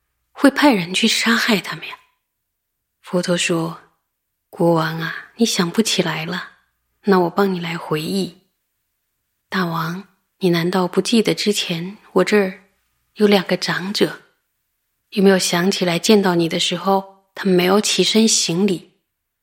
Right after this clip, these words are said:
你就发怒，命令部下去杀害他们？”国王说：“我记得。”佛陀说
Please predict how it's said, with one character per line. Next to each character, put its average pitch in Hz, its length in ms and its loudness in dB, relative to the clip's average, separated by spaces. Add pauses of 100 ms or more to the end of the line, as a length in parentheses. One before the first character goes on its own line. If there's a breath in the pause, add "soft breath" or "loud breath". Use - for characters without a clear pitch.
你 180 120 2
就 170 140 -2
发 185 320 0
怒， 190 340 -4 (500)
命 247 220 6
令 233 180 4
部 226 160 4
下 185 220 -4
去 - 120 -4
杀 - 360 0
害 214 200 -2
他 - 200 -8
们？” - 80 -20 (960)
国 185 140 0
王 180 100 -4
说 180 240 -2 (380)
：“我 220 100 4
记 214 280 0
得。” - 200 -6 (840)
佛 - 180 -2
陀 180 200 -2
说 180 500 -6